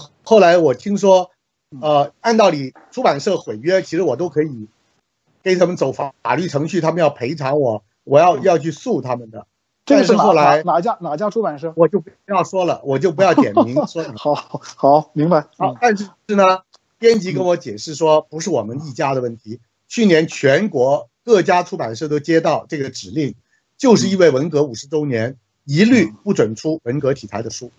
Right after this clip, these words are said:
Speaker 1: 啊，啊，这是一个大的，
Speaker 2: 哦。
Speaker 1: 大的环境、大的条件，所以他们只好毁约。
Speaker 2: 嗯。
Speaker 1: 另外一个呢，是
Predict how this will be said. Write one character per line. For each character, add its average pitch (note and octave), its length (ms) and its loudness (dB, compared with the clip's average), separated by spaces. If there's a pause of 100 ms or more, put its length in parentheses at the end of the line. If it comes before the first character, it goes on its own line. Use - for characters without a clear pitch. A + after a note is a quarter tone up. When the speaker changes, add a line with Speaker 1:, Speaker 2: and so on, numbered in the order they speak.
(180)
Speaker 1:
啊， A#2 100 -6
啊， A#2 220 -4 (280)
这 A3+ 140 6
是 - 120 2
一 E3+ 80 -2
个 E3+ 120 4
大 F#3+ 240 -6
的， B2+ 80 -12 (300)
Speaker 2:
哦。 - 120 -20 (140)
Speaker 1:
大 D#3+ 320 -4
的 A#2+ 460 -4 (580)
环 B2 220 -4
境、 D#3+ 260 -8
大 E3 160 0
的 C3 100 -2
条 A#2 220 -6
件， C3 260 -4 (280)
所 F3 140 2
以 E3 40 4
他 C#3+ 160 2
们 F3 140 -2
只 D3 160 0
好 A#2+ 180 -4
毁 F#2+ 260 -20
约。 B2+ 120 -8
Speaker 2:
嗯。 - 80 -12 (460)
Speaker 1:
另 B3 240 4
外 G3 140 6
一 F3+ 120 0
个 F#3+ 100 2
呢， F3 180 0
是 D#3+ 400 -2